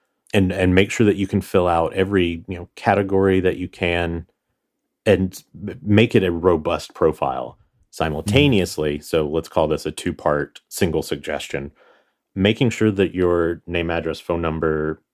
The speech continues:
Speaker 1: and basic information on your website is correct and marked up properly using either schema or json L D markup, so that
Speaker 2: Mm-hmm.
Speaker 1: when Google hits that information, it knows to associate you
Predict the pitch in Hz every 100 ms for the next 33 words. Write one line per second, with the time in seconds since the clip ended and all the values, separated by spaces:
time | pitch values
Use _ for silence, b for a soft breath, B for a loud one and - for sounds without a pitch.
0 | - 87 76 85 - 85 80 82 82 87
1 | 78 76 78 82 - 101 107 87 78 -
2 | 73 76 110 - _ b b - 85 82
3 | 82 - 80 - 87 80 87 80 76 78
4 | 78 78 76 73 71 67 - - 95 95
5 | 90 87 87 73 73 71 69 76 76 76
6 | 69 73 107 90 78 78 71 78 - b
7 | b b b - 92 82 80 90 80 80
8 | 90 78 71 - 131 - - 85 82 -
9 | _ _ - 87 80 82 107 - 76 73
10 | 87 85 85 82 - 78 - 90 87 87
11 | 80 80 85 87 95 113 131